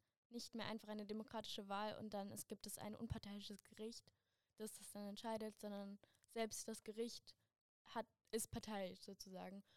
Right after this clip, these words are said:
Und nochmal zu, äh, der Republikaner-, Republikanerin, die er eingesetzt hat, als, ähm, in Obamas Amtszeit n-, ein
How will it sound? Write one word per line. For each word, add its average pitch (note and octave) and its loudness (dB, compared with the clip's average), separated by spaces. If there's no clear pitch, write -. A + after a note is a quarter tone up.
Und A#3 4
nochmal A3+ 2
zu, A3 0
äh, A3 2
der G#3 0
Republikaner-, A3+ -2
Republikanerin, G#3 -4
die A3 0
er - 0
eingesetzt A3 -2
hat, A3+ -4
als, A3+ 2
ähm, A3 2
in A3 0
Obamas A3+ 2
Amtszeit A#3 -2
n-, G#3+ -14
ein G#3 -2